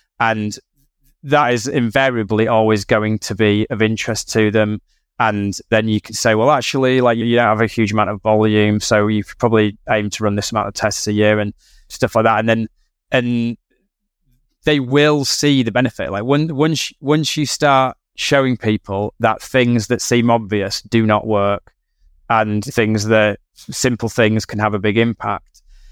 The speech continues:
then they will see the benefit, and they will just naturally start doing that more. And if you can let, if you can help and as-, facilitate people in that journey and just getting into it and seeing how it works,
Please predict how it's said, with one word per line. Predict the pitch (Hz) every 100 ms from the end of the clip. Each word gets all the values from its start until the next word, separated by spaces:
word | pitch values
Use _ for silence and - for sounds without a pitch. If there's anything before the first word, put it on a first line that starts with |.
| - - _
then | - 123 120
they | 120
will | 117 123 120
see | - 117
the | 107
benefit, | 107 113 101 104 104
and | 110 110
they | 110 110
will | 113 113 113
just | 113 -
naturally | 120 - - 110 107 107
start | - 123 110 117
doing | 123 117 113
that | 101 95
more. | 107 107 104 - _ _ _ _ -
And | 123 120 113
if | 151 -
you | 139
can | - 131
let, | 135 143 - _
if | -
you | 139
can | - 139 117 _ _ _ _
help | - 143 151 -
and | 147
as-, | 135 -
facilitate | - 131 - 139 127 123 117
people | - 117 - 117 110 - _ _ _ _ _ -
in | 131 135
that | 123 -
journey | 127 123 123 113 107
and | 107 104
just | 107 -
getting | - 113 107 113
into | 117 113 - 110
it | 104
and | 92 107 107
seeing | - - 135 123 113
how | 104 110 110
it | 98
works, | 117 117 98 85 - -